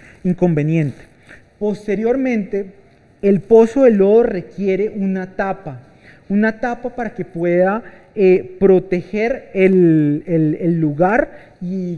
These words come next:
que pueda usted caminar por encima de ellos, sin, aunque no se recomienda, eh, pasar por encima de la, de la, de la tapa de, del pozo de lodo, ni por encima de la tapa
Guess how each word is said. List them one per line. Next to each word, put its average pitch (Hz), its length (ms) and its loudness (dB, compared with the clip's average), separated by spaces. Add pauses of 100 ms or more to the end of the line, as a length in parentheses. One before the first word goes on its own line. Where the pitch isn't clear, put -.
que 170 320 -2
pueda 170 400 2
usted 185 400 -4
caminar 170 480 -10
por 175 120 -10
encima 160 680 -6 (140)
de 151 220 2
ellos, 180 180 -6
sin, 170 240 -8
aunque 165 300 -8
no 170 100 -6
se 175 80 -6
recomienda, 170 720 -8 (340)
eh, 165 640 0 (440)
pasar 185 520 -6
por 170 120 -8
encima 156 520 -10
de 180 80 -4
la, 151 540 -8 (360)
de 170 160 -2
la, 156 380 -4
de 156 160 0
la 151 180 -2
tapa 185 420 -2
de, 165 220 0
del 151 200 -4
pozo 160 340 -4
de 175 60 0
lodo, 208 360 2
ni 180 200 -2
por 175 260 -2
encima 160 400 -8
de 170 80 -10
la 165 160 -10
tapa 165 400 -10